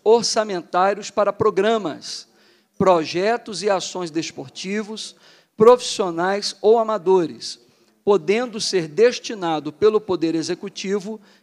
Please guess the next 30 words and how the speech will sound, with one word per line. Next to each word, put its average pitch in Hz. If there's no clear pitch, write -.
percentual 214
da 170
receita 170
orçamentária 170
do 190
Estado 175
à 202
política 180
de 165
que 202
trata 147
esta 165
lei. 127
Artigo 160
segundo, 180
esta 175
lei 175
entra 180
em -
vigor 165
na 156
data 160
de 139
sua 147
publicação. 185
É 180
o 185
parecer, 170
senhor 160
presidente. 120